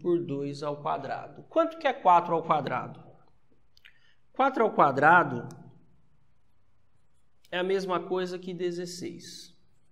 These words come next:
Dois ao quadrado é a mesma coisa que quatro.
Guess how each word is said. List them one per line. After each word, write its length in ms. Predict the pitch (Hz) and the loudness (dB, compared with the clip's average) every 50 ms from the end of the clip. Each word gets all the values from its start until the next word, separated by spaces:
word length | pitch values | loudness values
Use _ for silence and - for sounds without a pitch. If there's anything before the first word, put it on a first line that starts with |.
| - - - - - _ _ - - - - - - - - | -20 -20 -20 -20 -20 _ _ -20 -20 -20 -20 -20 -20 -20 -16
Dois 360 | - 196 254 294 302 285 226 220 | -4 2 2 4 4 4 4 2
ao 120 | 185 175 | 2 4
quadrado 800 | - 165 143 135 139 143 151 160 160 143 131 127 123 - - - | 2 0 0 2 0 0 0 0 0 -2 -6 -10 -10 -12 -16 -12
é 100 | 160 170 | -8 -6
a 40 | 165 | -2
mesma 360 | 165 170 170 170 170 175 170 | 0 0 0 0 0 -4 -6
coisa 340 | 170 170 156 151 147 147 160 | -6 -4 -6 -6 -4 -6 -10
que 160 | 156 - 151 | -12 -12 -18
quatro. 640 | - - - - - - - - - - - - | -18 -14 -10 -10 -10 -10 -12 -20 -20 -20 -20 -20